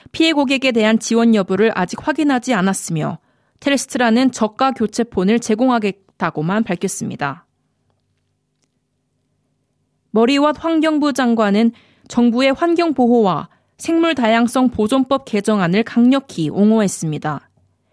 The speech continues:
새 법안은 환경오염을 일으키는 기업에 대해 기존보다 훨씬 더 강력한 처벌을 포함하고 있습니다. 머리와 환경부 장관은 특히 법을 악의적으로 위반한 기업의 경우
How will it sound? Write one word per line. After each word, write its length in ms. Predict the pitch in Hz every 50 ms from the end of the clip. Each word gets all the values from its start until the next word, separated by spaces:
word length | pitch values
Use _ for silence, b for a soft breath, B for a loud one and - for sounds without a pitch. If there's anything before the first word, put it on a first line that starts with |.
| _ _ _ _ _
새 200 | - - 262 247
법안은 500 | 240 233 226 226 214 208 220 233 233 220 b b b b b b b -
환경오염을 720 | - 339 330 302 320 320 311 294 277 269 262 254 262 262
일으키는 460 | 247 233 233 247 - - 233 240 254 240
기업에 420 | - - 240 247 254 247 254 247
대해 380 | 214 208 185 175 151 147 170 - _ _ _
기존보다 520 | - 220 196 247 240 226 202 196 220 226
훨씬 600 | 240 - - 330 330 311 - - - 320 302 285
더 160 | 262 247 233
강력한 640 | 233 233 - 214 202 214 214 214 214 214 - 240 240 240
처벌을 480 | - - 320 - 311 294 240 262 -
포함하고 500 | - - - 254 254 240 233 220 - 196
있습니다. 600 | 170 - - - 160 147 151 143 143 143 139 185 - _ _ _ _ _ _ _ _ _ _ _ _ _ _ _ _ _ _ _ _ _ _ _ _
머리와 380 | - 208 214 220 240 247 254 262
환경부 460 | 254 294 294 277 269 277 269 247 262
장관은 500 | 233 240 220 220 214 214 202 214 226 220 B B B B B B B
특히 260 | - 302 - - - 285
법을 440 | - - 226 214 214 240 247 247 -
악의적으로 760 | 214 214 220 262 254 277 262 240 262 254 254 262 262 247 - - - -
위반한 400 | 233 240 233 240 240 240 240 233
기업의 360 | - - 240 240 214 240 208
경우 360 | 196 185 175 165 160 156 165